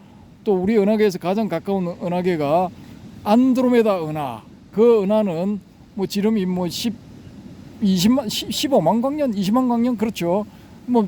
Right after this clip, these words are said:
우리보다는 좀 크죠. 그렇기 때문에 이 우리 은하에 있는 그 항성,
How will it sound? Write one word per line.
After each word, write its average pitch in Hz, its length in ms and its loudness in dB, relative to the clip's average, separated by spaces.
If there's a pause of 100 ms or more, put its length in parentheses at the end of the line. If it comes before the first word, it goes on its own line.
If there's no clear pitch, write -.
우리보다는 208 540 2
좀 185 160 -2
크죠. 196 560 -2 (460)
그렇기 262 300 -4
때문에 240 520 2 (500)
이 220 80 0
우리 208 340 2
은하에 220 460 2
있는 185 600 -2
그 175 100 -4
항성, 185 760 0